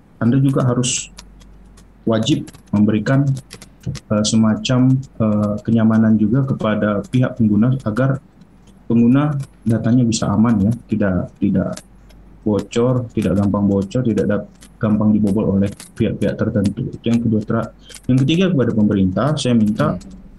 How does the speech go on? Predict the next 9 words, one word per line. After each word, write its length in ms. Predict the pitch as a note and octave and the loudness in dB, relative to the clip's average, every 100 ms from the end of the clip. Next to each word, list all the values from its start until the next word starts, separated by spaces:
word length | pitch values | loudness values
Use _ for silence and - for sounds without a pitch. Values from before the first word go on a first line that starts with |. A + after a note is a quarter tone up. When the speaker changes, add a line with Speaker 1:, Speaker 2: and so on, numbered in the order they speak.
| - | -20
Speaker 1:
sebelum 460 | - B2+ B2 C#3+ E3+ E3 D#3+ - - - - - - - - - - - - - - | -6 0 2 2 2 2 -2 -6 -20 -20 -20 -20 -20 -20 -20 -20 -20 -20 -16 -12 -4
data 560 | A2+ A2 A2+ A2 G#2 - | -4 -2 -2 -2 -2 -2
R 120 | B2+ | 0
U 80 | A#2+ | 0
P 80 | A#2+ A2 | 0 0
D 80 | G#2+ | 0
P 160 | - | 0
ini 160 | A2 G#2+ | 2 2
disahkan, 560 | - G#2+ - C3+ C#3 | 0 -4 -4 0 0